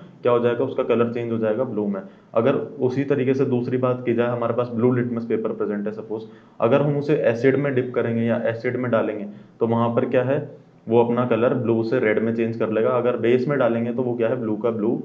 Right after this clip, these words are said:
ही रहेगा, ठीक है। इतनी बात clear है, ठीक है। तो यहाँ से हमें क्या है, indication मिल रहा है, यहाँ से हमें क्या है, indication मिल रहा है कि substance acid है या फिर base है।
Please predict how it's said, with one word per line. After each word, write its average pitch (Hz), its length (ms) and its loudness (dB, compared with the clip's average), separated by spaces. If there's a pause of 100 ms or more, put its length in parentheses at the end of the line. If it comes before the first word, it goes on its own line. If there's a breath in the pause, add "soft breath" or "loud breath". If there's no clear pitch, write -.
(140)
ही 131 160 2
रहेगा, 104 420 -2 (340 loud breath)
ठीक 127 120 -2
है। 131 140 -2
इतनी 123 220 0
बात 127 220 4
clear 123 300 6
है, 143 80 2 (320 loud breath)
ठीक 127 120 2
है। 143 60 8
तो 143 80 6
यहाँ 131 260 4
से 135 120 0
हमें 147 200 2
क्या 147 100 4
है, 147 140 2
indication 135 440 2
मिल 127 180 2
रहा 107 140 0
है, 107 80 -2
यहाँ 110 180 -2
से 127 120 -4
हमें 127 180 -4
क्या 127 120 0
है, 143 220 -2
indication 120 440 -2
मिल 120 140 -4
रहा 117 140 -2
है 131 60 -2
कि 143 120 -8
substance 131 580 -4 (340 loud breath)
acid 110 400 4
है 127 180 0 (220)
या 110 120 2
फिर 151 300 -2 (300)
base 107 280 -2
है। 101 120 -8